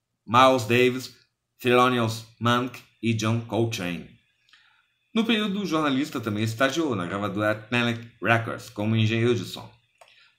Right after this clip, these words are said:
Mas foi no Brasil que o pesquisador e musicólogo narrou a história, com trabalhos com nomes como Elis Regina, Milton Nascimento, Elisete Cardoso e Jacó do Bandolim,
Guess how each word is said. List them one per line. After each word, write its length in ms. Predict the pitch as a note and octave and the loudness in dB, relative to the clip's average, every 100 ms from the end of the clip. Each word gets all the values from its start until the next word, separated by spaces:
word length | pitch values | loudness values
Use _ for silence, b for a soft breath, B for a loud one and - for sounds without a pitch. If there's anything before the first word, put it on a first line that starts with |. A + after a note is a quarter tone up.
| F3+ | 0
Mas 280 | G3+ G#3+ | 2 2
foi 100 | G#3+ | 0
no 100 | C#3+ | -2
Brasil 460 | C3+ D#3 B2+ C3 G3+ | 0 0 2 0 0
que 140 | F#3 | 0
o 40 | G#2+ | -4
pesquisador 560 | G#2 G2+ A2+ G#2+ G2 | -2 -4 -2 -2 -2
e 60 | G#2 | -2
musicólogo 580 | G2+ G2 - G#2+ A#2+ G2+ | -2 -6 0 2 2 0
narrou 400 | F#2 F2 G2 G2 | -2 -2 -2 -2
a 120 | G#2 | -2
história, 420 | G#2+ - A2+ G2 | -4 0 2 2
com 180 | E2 F2+ | -2 -6
trabalhos 400 | G2 A#2 A2 A2+ | -2 0 2 0
com 200 | - D3 | -2 -6
nomes 400 | F3 D#3+ D#3+ D#3+ | -4 -6 -6 -8
como 180 | - F#2+ | -8 -6
Elis 180 | F2+ F#2 | -4 0
Regina, 480 | B2 A#2 B2 A2+ | 0 2 0 0
Milton 280 | F2 D#2 D#2 | -2 -8 -6
Nascimento, 520 | F#2 G2 A#2+ A2 A2 | -6 -4 -2 0 0
Elisete 420 | G#2 E2 D2+ F2 - | -4 -6 -8 -8 -4
Cardoso 400 | G#2+ G#2 A#2+ B2+ | -4 0 -2 -2
e 20 | |
Jacó 280 | C3+ B2 A#2+ | -4 -2 -2
do 60 | |
Bandolim, 500 | A2+ A#2+ B2+ A#2 A2+ | -2 -2 0 0 -2